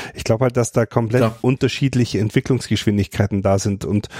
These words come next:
Speaker 1: ähm, wie gesagt, ich bin, da, da bin ich, stecke ich jetzt nicht weit genug drin, um, um, entsche-, um, um irgendwie mir eine Meinung zu bilden, ob das jetzt wirklich am Betriebssystem liegt, dass dieses Center Stage nicht kann oder ob's an der Hardware liegt oder ob's
Speaker 2: Mhm,
Speaker 1: an
Speaker 2: klar.
Speaker 1: irgendwas anderem liegt oder vielleicht wollten sie es auch nicht,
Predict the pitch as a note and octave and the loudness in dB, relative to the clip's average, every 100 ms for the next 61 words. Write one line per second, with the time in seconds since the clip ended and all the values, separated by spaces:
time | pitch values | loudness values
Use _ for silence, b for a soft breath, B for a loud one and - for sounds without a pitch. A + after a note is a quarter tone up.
0 | B B B - G2+ G2+ G#2 - E2 A#2 | B B B -4 0 2 0 -6 -2 0
1 | - B2+ - C#3 - B2 B2 A2 D#2 D2+ | 2 0 0 -6 0 0 0 -2 -6 -6
2 | A#2+ A2 A2+ G2+ A#2 A2+ B2+ A#2+ A2 - | -4 0 0 0 0 2 0 -2 -2 -2
3 | B2 B2+ A#2+ - B2 - A2+ - A#2 B2+ | 0 2 2 0 -2 2 0 0 0 0
4 | A#2+ A#2+ A2+ - G#2 A2+ A2 E2 E2 G#2+ | 2 0 -2 -4 0 0 0 -2 0 0
5 | G#2+ A2+ - G#2+ A2 F#2+ G#2+ G#2 F#2 A2+ | 2 0 0 0 0 0 0 2 0 0
6 | A2 A2 A2 G#2+ G#2 G#2+ A#2+ A2 A#2 A2+ | 0 2 2 2 2 2 0 0 0 0
7 | A2+ G#2 - A2+ - G#2+ A#2 - G#2+ - | 0 -2 0 0 2 0 -2 -2 -2 0
8 | G#2 G2+ - B2+ - C#3+ D3 C#3+ C#3 - | 2 0 0 0 0 0 0 0 0 0
9 | B2 - A#2+ A2+ - A#2+ B2+ - B2 - | -2 0 -2 0 0 2 0 0 0 0
10 | B2 - A#2+ B2+ - B B B - A2+ | -4 0 0 0 -6 B B B -2 0
11 | G#2+ G2 - - - G2+ G2+ G2 F2 G#2+ | 2 -2 -4 -6 0 2 2 0 2 0
12 | - C3 C3+ - - - A2+ G2+ G#2+ - | 2 0 0 -2 -6 -2 0 0 0 0
13 | G2 G2+ G#2+ G#2+ A#2 A2+ G2+ G#2 A#2+ G#2+ | 2 2 2 2 2 2 0 0 2 2
14 | G2 G2 - G2 - G#2+ F2+ G#2 A#2+ B2+ | 2 0 0 -2 0 0 0 0 0 0
15 | - - A#2 A2+ A2 | -4 -2 0 0 -2